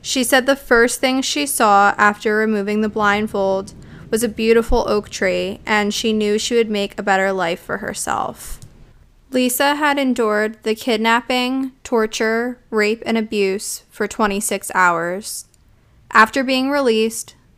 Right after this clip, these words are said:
Lisa made her way home to her grandma's house. Sadly, she was not welcomed by open arms or a worrisome family. Instead, she was interrogated for five hours by her grandma's boyfriend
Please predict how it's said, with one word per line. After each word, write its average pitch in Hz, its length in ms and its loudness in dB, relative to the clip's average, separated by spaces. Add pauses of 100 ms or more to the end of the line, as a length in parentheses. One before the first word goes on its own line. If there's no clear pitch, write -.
(100)
Lisa 226 320 0
made 233 260 0
her 254 120 0
way 214 220 2
home 208 280 -2
to 208 140 -4
her 208 100 -4
grandma's 185 480 -4
house. - 640 -4 (680)
Sadly, 233 720 4
she - 160 -2
was 226 180 2
not 220 320 4
welcomed 208 560 2
by 196 180 2
open 202 300 -2
arms 190 540 -2
or 202 340 2
a 202 100 2
worrisome 190 600 -2
family. 180 680 -6 (720)
Instead, 233 760 4
she - 180 -2
was 233 160 -2
interrogated 226 760 0
for 226 140 -6
five 202 460 4
hours 190 580 2
by 208 200 2
her 233 120 0
grandma's 208 420 -2
boyfriend 196 720 -4